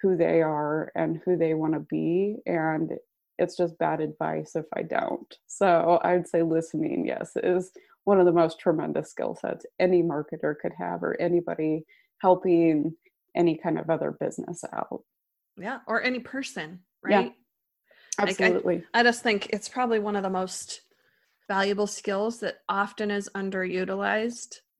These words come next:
Speaker 1: Yeah.
Speaker 2: Because, you know, we all just love to hear ourselves talk.
Speaker 1: It's true.
Speaker 2: Some more than others.
Speaker 1: It's true.
Speaker 2: Yeah.
Speaker 1: <laughs> Yeah. And marketing's not a quick overnight kind of thing. It's a long
Speaker 2: Yeah.
Speaker 1: run long game kind of thing. And I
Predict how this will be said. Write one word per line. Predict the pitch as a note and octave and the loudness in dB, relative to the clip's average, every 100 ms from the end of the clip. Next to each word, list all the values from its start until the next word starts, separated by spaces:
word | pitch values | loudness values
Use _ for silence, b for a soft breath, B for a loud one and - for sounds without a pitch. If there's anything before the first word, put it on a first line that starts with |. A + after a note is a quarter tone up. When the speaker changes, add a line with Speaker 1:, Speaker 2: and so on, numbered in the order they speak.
| _ | _
Speaker 1:
Yeah. | G3+ F3+ B B B | -8 -8 B B B
Speaker 2:
Because, | A3+ A3+ G3+ F#3+ | -12 -6 -8 -6
you | G#3+ | -8
know, | F#3 G#3+ | -10 -12
we | A3 | -6
all | F#3+ F#3+ | -4 -4
just | G3 F#3 - | -6 -8 -8
love | F#3 | -10
to | G3+ | -10
hear | G#3+ | -8
ourselves | - G#3 - G#3 - | -8 -8 -12 -14 -16
talk. | - - - - _ _ _ G3 | -16 -12 -12 -16 _ _ _ -4
Speaker 1:
It's | - - | -4 -4
true. | G#3+ E3 | 0 4
Speaker 2:
Some | E3+ G3 F#3+ | 4 2 2
more | F#3+ | -2
than | F#3 | -2
others. | F3 - - - - - _ | -4 -4 -6 -8 -16 -20 _
Speaker 1:
It's | F#3+ F#3 - | 0 0 -6
true. | - F3 - G3+ - - | 0 2 2 0 -8 -8
Speaker 2:
Yeah. | B3+ F#3 - | 2 2 6
Speaker 1:
<laughs> | G4+ F4+ F4 E4+ E4+ D#4+ - B B B B _ _ | 6 8 6 6 4 0 0 B B B B _ _
Yeah. | - - - F3+ - - | 0 4 4 2 0 4
And | G#3+ | 8
marketing's | A#3 A#3+ C#4+ C4 C4 C4 B3+ | 10 8 8 6 6 4 6
not | A#3 A#3 G#3+ - | 8 8 6 4
a | - F#3+ F#3 | 4 4 4
quick | - A3+ G3+ - | 2 2 2 2
overnight | F#3+ F#3 F#3+ F#3 - - | 0 2 2 0 -2 -4
kind | G3 F3+ | -2 0
of | E3+ | -2
thing. | G3+ F#3 E3 | -2 0 2
It's | E3+ - | 0 2
a | F3+ | 2
long | E3 E3+ E3+ F3 | 4 2 2 0
Speaker 2:
Yeah. | |
Speaker 1:
run | D#3+ D#3+ D#3 D#3+ - b b - | 0 0 0 -2 -8 b b 0
long | E3 F#3 E3+ | 2 2 2
game | D3+ D#3+ | 0 -2
kind | D#3+ D3+ | -2 -4
of | D3+ | -2
thing. | D#3+ E3 | 0 0
And | E3 | 2
I | E3 | 0